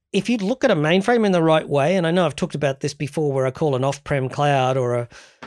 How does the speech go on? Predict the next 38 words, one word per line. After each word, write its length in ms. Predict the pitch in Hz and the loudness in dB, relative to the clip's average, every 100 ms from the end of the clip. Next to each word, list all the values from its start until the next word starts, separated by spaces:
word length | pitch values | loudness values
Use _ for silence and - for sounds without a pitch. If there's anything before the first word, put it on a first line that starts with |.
| - | -10
you 120 | - | -4
know, 240 | 139 120 131 143 | -2 -2 -4 -2
an 140 | 143 | 0
A 120 | 151 | 2
W 320 | 156 135 131 | 2 0 0
S 180 | 147 135 | -2 -2
is 120 | 143 | -4
a 40 | 143 | -2
mainframe. 600 | 139 165 233 - - - _ _ | 0 0 0 -4 -10 -12 _ _
It's 160 | - - | -8 -6
the 60 | 180 | -6
same 360 | - 190 151 | -4 -2 -2
thing. 300 | 131 240 208 - | -2 -4 -6 -8
Closed 400 | - 175 170 165 | 0 4 4 4
A 120 | 165 | 0
P 160 | 156 151 | 0 0
Is, 360 | 131 123 123 | 0 -2 -4
rigid 320 | 147 160 160 135 | -2 -2 -2 0
vendor 240 | 143 135 | -2 -2
control, 640 | 135 135 151 135 131 143 - - _ _ _ - | -4 -6 -2 -2 -2 -4 -8 -20 _ _ _ 0
very 280 | 170 196 | 4 4
diverse 440 | 151 143 147 156 147 | 4 0 2 2 2
services. 800 | - 151 151 151 - 127 156 - - - _ | 0 0 2 0 -4 -6 -6 -10 -16 -20 _
You 100 | 156 | -6
can 140 | 147 156 | -2 0
have 160 | 156 156 | 2 4
any 200 | 196 175 | 4 4
service 300 | 180 156 143 | 2 2 2
you 60 | |
like 360 | 156 151 131 - - | 2 2 0 -6 -6
as 100 | 143 | -2
long 180 | 147 | 0
as 100 | 139 | 0
you 60 | 135 | -2
buy 240 | 131 135 | 0 0
it 80 | 131 | 0
from 160 | - 131 | -2 -4
them. 360 | 127 117 151 | -2 -4 -6